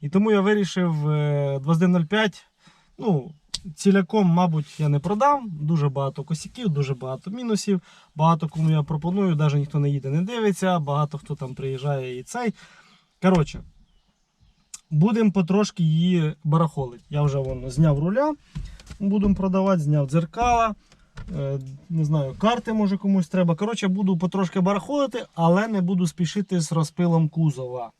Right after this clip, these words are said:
Е, чому? Тому що кузов все-таки по техпаспорту, звісно, да, але він,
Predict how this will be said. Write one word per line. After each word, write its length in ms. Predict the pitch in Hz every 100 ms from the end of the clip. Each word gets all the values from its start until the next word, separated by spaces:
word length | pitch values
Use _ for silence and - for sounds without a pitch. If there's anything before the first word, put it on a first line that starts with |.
| _ _ _ _ _ _ _ - - _ _ _ _ _ _ _ 139
Е, 720 | 135 135 131 127 127 127 123
чому? 260 | - 214 294
Тому 220 | 269 214
що 140 | 185 180
кузов 440 | 208 180 151 - -
все-таки 720 | 165 147 139 143 139 135 127
по 100 | 143
техпаспорту, 680 | 143 - 202 247 233 202 196
звісно, 340 | 185 175 156 143
да, 160 | 165
але 240 | 160 160 160
він, 240 | 156 139